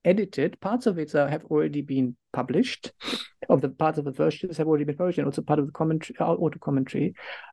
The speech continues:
Um, and so there is a, um, is a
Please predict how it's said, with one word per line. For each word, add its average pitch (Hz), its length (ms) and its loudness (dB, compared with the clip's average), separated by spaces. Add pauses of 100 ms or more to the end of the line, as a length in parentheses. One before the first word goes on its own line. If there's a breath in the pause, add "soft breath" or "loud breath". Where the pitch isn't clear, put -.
Um, 160 440 -2 (260)
and 165 520 0
so 180 200 -2
there 175 140 4
is 180 160 -4
a, 160 400 0 (160)
um, 156 540 0 (180)
is 151 400 4 (320)
a 147 720 0